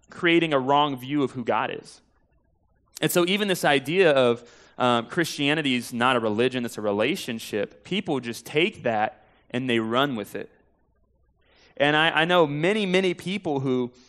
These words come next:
they can remember all these little one-liners, you know, "God helps those who help himself." Not in the Bible. That's not in the Bible. Um,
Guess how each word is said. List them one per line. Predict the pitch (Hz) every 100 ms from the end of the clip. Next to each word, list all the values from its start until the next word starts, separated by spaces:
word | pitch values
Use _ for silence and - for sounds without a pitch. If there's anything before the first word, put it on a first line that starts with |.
| _ _
they | 160 180
can | 190
remember | 160 160 175 160
all | 151 175 185
these | 180 175
little | 165 165 156
one-liners, | 160 175 139 139 135
you | 143
know, | 135
"God | 147 156
helps | 156 170 160
those | 175 180 180
who | 165
help | 175 180
himself." | 165 185 185 123 - _ _ _ _ _ _ _ _ _ _ _ _ _ _ -
Not | 123 135
in | 131
the |
Bible. | 113 113 135 - - - - -
That's | 156
not | 151
in | 120
the |
Bible. | 117 117 131 - - - -
Um, | 151 156 151 143 127